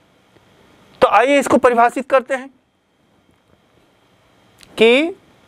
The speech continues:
संबंध का परिसर क्या होता है।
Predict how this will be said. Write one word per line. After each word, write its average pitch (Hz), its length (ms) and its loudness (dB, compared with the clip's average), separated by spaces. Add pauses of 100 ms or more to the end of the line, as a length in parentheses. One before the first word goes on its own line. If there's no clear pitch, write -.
(360)
संबंध 208 440 0
का 262 120 2
परिसर 247 640 0 (380)
क्या 240 140 2
होता 196 320 -2
है। 107 180 -12